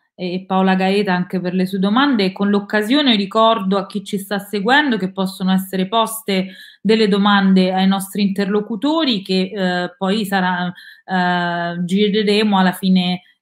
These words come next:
di questa discussione, anche se gli interlocutori sono molti. Lascio lo spazio, eh, e la parola a Anna Ello Scavo, giornalista, cronista, eh, di Avvenire, autore di numerose inchieste proprio sulla Libia, sulla Guardia Costiera Libica,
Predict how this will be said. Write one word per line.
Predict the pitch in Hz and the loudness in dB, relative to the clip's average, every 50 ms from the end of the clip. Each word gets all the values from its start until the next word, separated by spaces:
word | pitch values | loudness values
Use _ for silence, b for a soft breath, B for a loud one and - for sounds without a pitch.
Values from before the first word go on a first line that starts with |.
| - | -10
di | 185 190 | -8 -4
questa | 190 190 185 190 - - 190 185 180 180 180 | -2 -2 -4 -4 -4 -2 0 0 2 2 0
discussione, | 180 175 185 190 - _ 196 185 190 - - 254 208 185 180 | 0 -2 -4 -6 -8 _ -8 -8 -6 -2 0 0 2 2 0
anche | 175 - - 185 | 0 -2 -4 -4
se | 185 190 | -2 -2
gli | 190 | 0
interlocutori | 196 196 190 196 196 202 202 196 208 214 240 240 214 | 0 0 -2 -2 -2 -2 -2 -2 -2 -2 -2 -2 -2
sono | 180 185 190 190 196 190 196 | -2 0 0 0 0 0 0
molti. | 202 214 240 262 277 285 269 - - - 208 | 2 2 4 4 4 4 2 -2 -6 -6 -2
Lascio | 196 185 180 175 - - - 185 | 0 0 0 0 -2 -6 -6 -4
lo | 190 185 | -2 -2
spazio, | 190 190 - 208 202 196 196 - - - 202 185 180 185 B B B B B B B B - | -4 -4 -2 -2 -2 -2 -2 -6 -6 -2 0 0 0 -2 B B B B B B B B -4
eh, | 190 185 180 190 190 | -4 -2 -2 0 0
e | |
la | 196 190 | 0 2
parola | 190 196 214 240 262 247 226 208 196 185 180 180 180 - | 2 2 4 4 4 4 4 4 4 2 2 2 0 0
a | - 202 190 180 185 - | -2 0 0 0 0 0
Anna | 226 220 214 202 190 | 0 0 0 0 0
Ello | 190 190 185 | 0 0 0
Scavo, | 190 - - 233 240 247 254 214 196 185 | -2 -2 0 2 2 2 2 0 -2 -4
giornalista, | 185 180 180 180 180 180 196 233 247 240 - - 180 | -4 -4 -6 -6 -4 -4 -4 -4 -6 -6 -6 -6 -8
cronista, | 170 170 180 180 190 190 190 190 - - 185 185 180 175 B B B B B | -8 -6 -4 -2 0 0 -2 -2 -4 -2 0 0 0 -2 B B B B B
eh, | B 180 190 | B -4 0
di | 185 190 | 0 0
Avvenire, | 180 180 190 208 247 269 247 202 | 0 0 0 0 0 2 2 2
autore | 190 190 196 202 226 226 226 226 214 208 190 | 2 2 2 2 0 2 2 2 2 2 0
di | 180 185 | 2 2
numerose | 190 196 196 190 196 196 240 262 262 240 - - 196 | 2 2 2 2 2 2 2 4 4 4 2 0 0
inchieste | 190 190 185 190 - - 214 208 202 190 185 - - _ - 175 | 0 2 2 0 0 -2 -2 0 0 -2 -4 -6 -12 _ -10 -10
proprio | 170 180 185 180 170 175 170 | -6 -4 -4 -4 -4 -6 -10
sulla | 165 - 175 170 170 | -12 -12 -10 -8 -6
Libia, | 196 254 269 247 196 190 180 | -2 -2 -2 -2 -2 -2 -2
sulla | 170 185 180 175 | -2 -2 -4 -4
Guardia | 175 185 180 180 180 180 175 | -2 -2 -2 -2 -4 -6 -6
Costiera | - 175 - - - 185 180 180 | -8 -10 -14 -12 -10 -6 -6 -2
Libica, | 202 247 247 208 196 196 190 196 185 175 180 | 0 0 0 0 0 -2 0 2 0 0 0